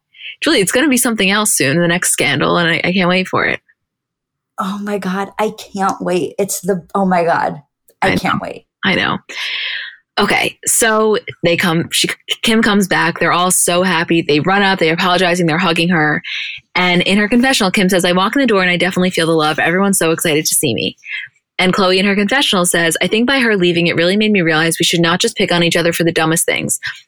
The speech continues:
Speaker 1: I feel bad, but it was also a good learning experience for me." <laughs> Which, like,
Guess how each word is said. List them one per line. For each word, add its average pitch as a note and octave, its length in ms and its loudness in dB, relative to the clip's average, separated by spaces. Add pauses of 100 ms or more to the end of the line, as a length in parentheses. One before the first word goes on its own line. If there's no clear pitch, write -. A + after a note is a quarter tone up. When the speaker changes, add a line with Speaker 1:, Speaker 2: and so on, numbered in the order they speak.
(100)
Speaker 1:
I F#3 80 0
feel A3 200 2
bad, F3 260 0
but E3 140 0
it D#3 60 0
was E3+ 100 -2
also F3 240 0
a E3+ 60 -2
good E3 180 -2
learning D3 260 -2
experience - 520 -2
for F2+ 100 -4
me." - 300 -4 (120)
<laughs> - 140 -4
Which, D4 180 0
like, - 240 0